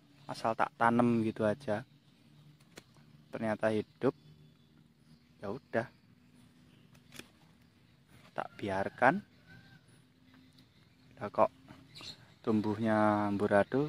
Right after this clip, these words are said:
kok kayaknya bagus. Tak garap sekarang. Tuh. Udah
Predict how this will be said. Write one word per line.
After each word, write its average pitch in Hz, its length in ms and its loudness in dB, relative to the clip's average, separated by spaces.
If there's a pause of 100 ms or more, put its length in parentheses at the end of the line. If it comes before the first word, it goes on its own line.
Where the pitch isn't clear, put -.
kok - 160 -2
kayaknya 113 400 4
bagus. 127 400 -4 (1500)
Tak - 160 -12
garap 104 480 0
sekarang. - 400 -12 (160)
Tuh. 104 240 -12 (1500)
Udah - 160 -14